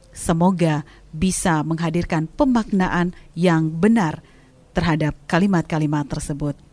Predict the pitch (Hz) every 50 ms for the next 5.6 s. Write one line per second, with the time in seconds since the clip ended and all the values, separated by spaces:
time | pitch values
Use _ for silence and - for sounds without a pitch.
0 | - - - - - - - - - - _ - 226 254 269 262 302 285 294 277
1 | 254 269 254 262 277 294 320 339 359 - - - - - - - 220 226 247 254
2 | 254 - 262 269 269 285 294 302 294 285 - 254 240 233 233 240 247 247 254 254
3 | 247 - - 247 220 208 214 196 196 196 - 160 208 214 220 214 180 165 156 160
4 | 175 190 190 - 214 180 302 302 311 - - 240 262 254 - 254 240 233 - 214
5 | 208 214 185 208 214 233 226 - 160 139 143 147